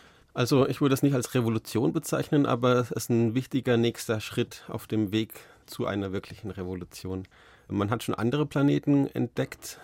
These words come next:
auf denen Wasser nachgewiesen wurde. Allerdings waren das richtige Gasriesen, die auch oftmals noch näher an ihrem Zentralstern waren. Das heißt,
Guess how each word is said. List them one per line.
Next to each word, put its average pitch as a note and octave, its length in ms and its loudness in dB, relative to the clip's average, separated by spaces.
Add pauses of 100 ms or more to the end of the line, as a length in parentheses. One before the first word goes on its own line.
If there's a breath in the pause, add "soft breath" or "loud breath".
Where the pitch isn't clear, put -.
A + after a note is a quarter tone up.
auf A#2 200 -6
denen A#2 640 2
Wasser A2+ 340 -4
nachgewiesen D3 800 -6 (280 loud breath)
wurde. D3+ 460 -6 (640 soft breath)
Allerdings A#2+ 580 2
waren A#2 240 2
das A#2 200 -2
richtige A#2+ 300 -2
Gasriesen, B2 800 0
die A#2+ 160 -2
auch A2+ 160 -6
oftmals A#2 420 -6
noch A#2 220 0
näher A2 260 0
an A2+ 100 -2
ihrem A2 200 -4
Zentralstern F#2+ 760 -6
waren. - 140 -10
Das - 160 -14
heißt, G2+ 300 -6